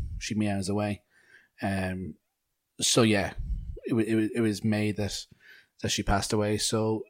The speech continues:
finding that was really nice. So if anything,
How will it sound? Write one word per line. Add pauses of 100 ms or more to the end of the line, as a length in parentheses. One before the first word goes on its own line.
(160)
finding
that
was
really
nice. (140)
So
if
anything,